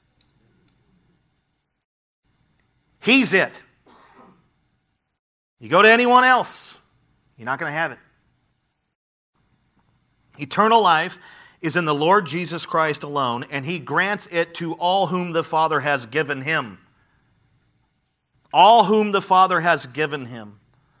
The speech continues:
All whom the Father has given him were foreknown or foreloved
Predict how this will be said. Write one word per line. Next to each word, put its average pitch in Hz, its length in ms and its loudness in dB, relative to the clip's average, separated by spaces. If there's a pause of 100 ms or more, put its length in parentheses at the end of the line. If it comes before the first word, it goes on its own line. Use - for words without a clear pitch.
(600)
All 220 320 8
whom 233 380 0 (340)
the 170 100 -10
Father 202 360 4
has 170 240 0
given 175 340 -4
him 165 300 -4
were 156 160 0
foreknown 196 800 0
or 151 160 2
foreloved 180 840 4